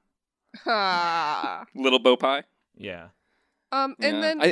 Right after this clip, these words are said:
Speaker 2: I think
Speaker 1: it
Speaker 3: Which
Speaker 1: seems
Speaker 3: is
Speaker 1: like
Speaker 3: weird
Speaker 1: the
Speaker 3: because
Speaker 1: woman
Speaker 2: I think it
Speaker 3: that
Speaker 2: must be a
Speaker 3: tie
Speaker 2: Kentucky
Speaker 3: is,
Speaker 2: thing.
Speaker 3: like, a symbol that they have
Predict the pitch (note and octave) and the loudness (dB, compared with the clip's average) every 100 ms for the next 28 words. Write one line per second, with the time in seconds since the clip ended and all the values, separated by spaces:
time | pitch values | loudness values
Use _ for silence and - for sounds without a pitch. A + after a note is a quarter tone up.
0 | G3+ A3+ B3 - E4 E4+ A3 G#3 A3+ A#3+ | 2 0 2 2 2 2 2 2 2 0
1 | F#3 - F#3 G#3 F#3+ D3 D3 D3 B2+ A#2+ | 2 2 2 2 2 2 0 0 -2 -4
2 | A#2+ B2 A#2 - B2 A#2 - B2+ C#3+ C3+ | -2 -2 -2 -2 -4 -2 -2 0 0 0
3 | A#2 A2+ G#2+ A#2+ A2+ A2 | -2 -2 -2 -2 -2 -4